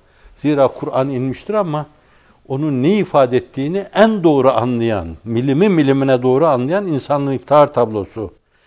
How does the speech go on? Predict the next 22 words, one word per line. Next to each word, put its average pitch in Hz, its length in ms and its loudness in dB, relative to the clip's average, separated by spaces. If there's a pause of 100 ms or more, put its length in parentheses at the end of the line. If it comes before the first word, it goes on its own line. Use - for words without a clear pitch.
(240)
Ne 180 140 4
ile 220 220 2
ifade 131 400 2
etmiştir 127 420 -6
onu? 151 320 -4
Kavli 151 480 0
sünnetiyle. 123 880 -2 (300)
Ne 156 160 4
ile 196 360 6 (100)
ifade 139 400 0
etmiştir? 175 480 -6
Fiili 165 400 -2
sünnetiyle. 120 800 -4 (1900)
Ef'al-i 123 500 2
Nebevi'ye 113 560 2
dair 101 300 2
de 190 120 -2
kitaplar 120 440 2
telif 98 400 -6
edilmiş. 82 400 -14 (280)
Ef'ali 131 640 2
nebevisiyle, 110 800 0